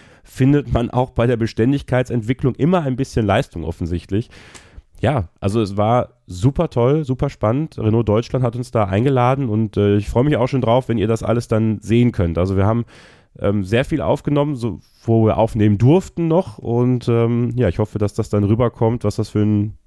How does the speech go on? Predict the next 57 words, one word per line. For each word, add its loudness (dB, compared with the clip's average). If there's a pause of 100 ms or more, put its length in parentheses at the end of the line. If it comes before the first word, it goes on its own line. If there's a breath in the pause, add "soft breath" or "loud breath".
(140)
richtig -4
cooler 0
Tag -2
war, 0
auch -2
wenn 2
es -2
ein -2
bisschen 0
schwierig 0
war 2
dann 2
mit 0
der 0
Rückfahrt, -2
weil 2 (720 loud breath)
da 2
haben 0
wir 2
das -2
mit -2
dem -4
Timing 0
nicht -4
so -6
ganz -2
hinbekommen. 0
Es -6
war -4
eh 2
ein 2
bisschen 0
schwer, 2
weil 0
viele 0
kamen -2
erst -6
sehr -2
spät -4
an, -2
dann -4
ging -6
alles -2
sehr -2
spät -4
los. 2
Das -16
Essen -4
war 0
sehr 0
gut -2
übrigens -2
auch -2
bei, 0
bei -2
Alpine 0
dort. 2